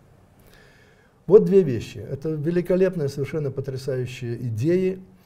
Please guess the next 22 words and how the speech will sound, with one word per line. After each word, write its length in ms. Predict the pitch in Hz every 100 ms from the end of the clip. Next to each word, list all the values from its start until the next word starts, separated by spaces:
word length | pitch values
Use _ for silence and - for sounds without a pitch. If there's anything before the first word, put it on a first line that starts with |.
| _ _ _
А 140 | 117
дальше, 560 | 120 147 185 208 - 208
дальше, 440 | 147 151 156 170
дальше 380 | 135 127 135 -
начинается 680 | 135 120 120 131 131 131 127
гигантская 720 | 104 117 143 139 139 127 110
работа, 520 | 113 107 156 - 156 139 -
как 180 | 104 107
мы 100 | 110
все 140 | 135
это 180 | 113 120
знаем, 400 | 104 151 156 156 - - -
требующая 720 | 156 156 135 131 - 135 123 - - - - _ _
маленьких 720 | 117 120 175 185 175 170 160 156
изобретений 1000 | 135 147 143 143 143 147 143 139 135 135 135
внутри 440 | 120 131 135 139 135
развития 540 | 131 117 127 123 123
этих 340 | 131 127 127 -
предельных 580 | 127 127 127 123 120
и 40 | 127
вечных 440 | 120 113 127 110
систем. 720 | - 123 - 165 185 208 196